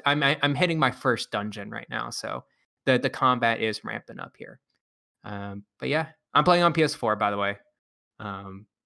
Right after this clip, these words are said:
'cause I love sixty frames per second. You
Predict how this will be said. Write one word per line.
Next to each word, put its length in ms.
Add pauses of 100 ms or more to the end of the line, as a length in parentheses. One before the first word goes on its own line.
(120)
'cause 480 (160)
I 380 (180)
love 320
sixty 320
frames 260
per 120
second. 340
You 100